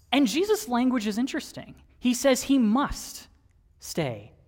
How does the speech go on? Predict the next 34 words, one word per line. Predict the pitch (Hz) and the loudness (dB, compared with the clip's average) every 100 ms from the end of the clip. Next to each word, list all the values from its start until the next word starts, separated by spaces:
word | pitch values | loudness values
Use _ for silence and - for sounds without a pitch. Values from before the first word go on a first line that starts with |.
| - | -6
at | 135 | -6
his | 131 117 | -4 -10
house. | 117 107 - - - _ _ _ _ _ _ _ _ - - - | -12 -18 -18 -20 -20 _ _ _ _ _ _ _ _ -20 -20 0
And | 220 | 2
that's | 247 247 | 2 -2
because | 294 - 233 | -6 -2 -2
it's | 208 - | -2 -8
part | - - 247 294 - | -14 2 4 4 -2
of | 202 | -6
Jesus' | - 196 175 170 | -2 -2 -2 -6
divine | - 151 147 208 269 | -6 -4 -2 -2 0
mission | 165 127 - 117 117 - _ _ _ | 0 -4 -8 -10 -12 -16 _ _ _
to | 175 | -6
seek | - - 226 233 - - - | -6 -4 -4 -6 -10 -20 -6
and | 180 | -4
save | - - 139 127 123 - _ | -4 -4 -4 -4 -10 -20 _
the | 139 | -12
lost. | 123 120 110 - - - - _ _ - _ - | -6 -6 -6 -14 -20 -20 -20 _ _ -20 _ 2
That's | 156 202 - | 4 4 0
why | 196 214 | -2 0
he | 240 | -2
goes | 202 196 185 185 | 2 4 4 -2
to | 185 | -6
Zacchaeus' | 160 165 - 147 143 151 - | -6 -10 -6 -4 -4 -10 -10
house, | 135 110 - - - _ _ - | -10 -10 -14 -18 -20 _ _ -16
because | 156 151 139 | -6 -6 -4
Zacchaeus | 143 - 196 202 196 | -8 -2 0 0 -2
is | 131 | -10
lost | 131 127 165 - - - - _ _ _ - | -6 -4 -4 -12 -20 -20 -20 _ _ _ -12
and | 131 | -6
needs | 135 160 160 | -2 -2 -4
to | - | -10
be | 160 | -10
saved. | 160 - 113 113 - | -10 -10 -12 -16 -20